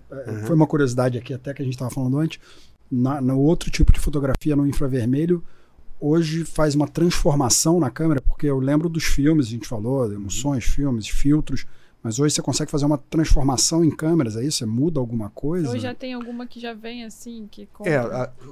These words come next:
Speaker 1: é, e, bom, eu fotografava com filme, né? Quando os filmes começaram a rarear, eu tive que buscar como fotografar em infravermelho ou em digital. E pra,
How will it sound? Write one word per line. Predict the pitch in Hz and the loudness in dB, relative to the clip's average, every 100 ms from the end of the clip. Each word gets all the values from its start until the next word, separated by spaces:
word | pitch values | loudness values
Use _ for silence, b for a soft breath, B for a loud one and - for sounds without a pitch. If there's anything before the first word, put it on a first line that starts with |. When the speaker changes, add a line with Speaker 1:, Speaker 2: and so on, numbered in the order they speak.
| - | -12
Speaker 1:
é, | 131 120 113 107 101 95 - _ _ _ - | -6 -4 -4 -6 -10 -12 -16 _ _ _ -20
e, | |
bom, | 107 117 95 | -14 -10 -12
eu | |
fotografava | - 110 101 95 - 101 | -12 -12 -10 -10 -12 -10
com | - 127 | -8 -6
filme, | - 165 180 123 | -4 -4 -4 -6
né? | 131 151 | -6 -8
Quando | - 120 120 113 - | -8 -8 -8 -10 -14
os | 120 117 - | -12 -12 -10
filmes | 123 113 | -10 -10
começaram | 123 110 113 107 | -10 -8 -8 -8
a | |
rarear, | 104 120 117 113 135 147 | -6 -6 -4 -4 -2 -4
eu | |
tive | - 139 - | -6 -14 -10
que | |
buscar | 143 151 - - 131 143 143 110 95 90 - _ | -8 -6 -6 -4 -2 -2 -2 -4 -8 -16 -20 _
como | 113 | -16
fotografar | 107 120 127 139 131 - 123 131 135 | -8 -8 -4 -2 -2 -4 -6 -4 -4
em | 131 127 117 104 | -6 -6 -6 -10
infravermelho | 104 110 107 117 98 117 135 139 | -12 -12 -10 -8 -6 -4 -4 -6
ou | |
em | 131 | -8
digital. | 123 156 - 117 98 85 | -10 -12 -10 -8 -6 -8
E | 123 | -12
pra, | 135 165 165 | -6 -4 -4